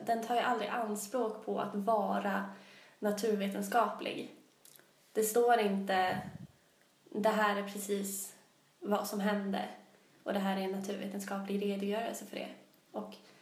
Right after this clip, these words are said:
genom att den inte är naturvetenskaplig, eh, så blir den också tidlös.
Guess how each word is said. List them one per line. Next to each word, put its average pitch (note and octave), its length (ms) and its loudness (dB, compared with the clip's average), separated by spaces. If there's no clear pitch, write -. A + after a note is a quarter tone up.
genom B3 420 4
att G#3+ 120 0
den G#3+ 140 -2
inte G#3 380 -2
är D4 460 2
naturvetenskaplig, G#3+ 1300 -2
eh, G3 460 4
så - 180 0
blir A3 240 6
den G#3 120 2
också A3 200 -4
tidlös. A#3+ 800 0